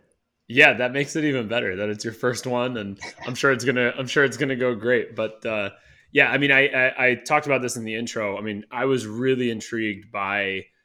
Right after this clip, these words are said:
you when I came across you on, um, on Twitter. Actually, there was a thread that you had,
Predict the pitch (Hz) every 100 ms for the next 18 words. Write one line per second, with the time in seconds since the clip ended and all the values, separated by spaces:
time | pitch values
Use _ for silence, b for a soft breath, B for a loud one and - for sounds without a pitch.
0 | _ _ 117 117 123 113 107 107 107 104
1 | 117 101 104 104 107 101 98 95 95 92
2 | 87 87 - 110 98 - 156 131 92 90
3 | 98 95 95 92 117 107 101 98 - 104
4 | 104 92 92